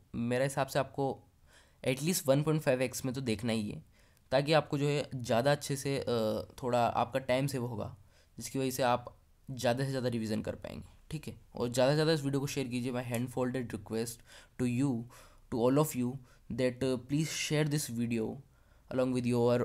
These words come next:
all friends, ठीक है। तो इसको श-, ज़्यादा से ज़्यादा शेयर करना, मैं नहीं बोलता हूँ लाइक कीजिए। अगर आपको वीडियो सच्ची में, आपको लेक्चर सच्ची में, अगर आपको, अ,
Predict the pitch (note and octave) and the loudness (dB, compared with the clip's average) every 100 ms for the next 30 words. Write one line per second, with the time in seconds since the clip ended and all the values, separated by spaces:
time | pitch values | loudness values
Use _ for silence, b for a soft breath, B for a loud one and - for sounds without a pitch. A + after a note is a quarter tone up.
0 | B2 - C3 B2 A2 G#2 - - - - | -2 0 0 0 -4 -6 -8 -12 -16 -20
1 | - - _ - - D#3+ C3 B2+ - B2+ | -20 -20 _ -12 -6 -4 -6 -10 -10 -6
2 | A#2+ A#2 - - C#3+ - C3 B2+ C3+ C3 | -4 -4 -8 -6 -6 -4 -2 0 0 0
3 | C#3 C3 A#2+ A2+ A#2 - - - - - | -2 -2 -2 -2 -4 -8 -18 -20 -20 -6
4 | E3 F#3+ E3+ D3 D#3 B2+ A#2+ B2 B2+ D3+ | 0 2 2 2 2 0 0 -2 -2 2
5 | D#3+ D#3 E3+ D#3 E3 - D#3 - F3+ D3 | 2 2 0 0 0 -4 -6 -2 0 0
6 | G#2 - - C3+ E3 C#3 C#3 E3 - D#3 | -4 -8 -6 -4 -2 -2 -2 -6 -4 -6
7 | - F3 D3 - - - D3 C#3+ - F3+ | -4 -4 -4 -6 -12 -2 0 0 -2 -6
8 | - B B B - C#3 D3 D3+ - | -8 B B B 0 4 4 2 0